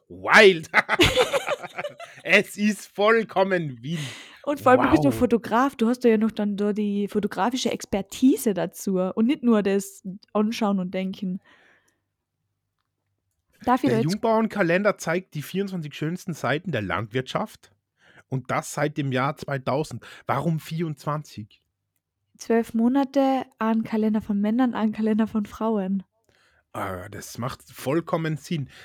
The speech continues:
Speaker 1: Wir werden jetzt einfach mal ein paar Fotos durchschauen. Wow, Young, harte Sprache auf jeden Fall. <laughs> Wild. Na, auch fotografisch wirklich sehr amateurhaft umgesetzt, muss man an der Stelle sagen.
Speaker 2: Ja,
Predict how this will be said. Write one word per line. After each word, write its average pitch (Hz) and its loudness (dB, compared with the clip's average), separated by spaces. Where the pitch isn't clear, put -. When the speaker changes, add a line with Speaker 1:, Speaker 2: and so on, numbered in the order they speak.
Speaker 1:
Wir 123 -2
werden 156 0
jetzt 156 -6
einfach 151 -4
mal 147 0
ein 139 -4
paar 131 -2
Fotos 135 -8
durchschauen. 101 -12
Wow, 110 -2
Young, 117 -2
harte 135 -4
Sprache - -8
auf - -10
jeden 156 -8
Fall. - -20
<laughs> - -10
Wild. 214 0
Na, 139 -6
auch 185 4
fotografisch 170 -6
wirklich 156 -10
sehr 147 -2
amateurhaft 139 -2
umgesetzt, 127 -6
muss 110 -12
man 110 -10
an 98 -12
der 95 -6
Stelle 101 -14
sagen. 104 -12
Speaker 2:
Ja, 269 0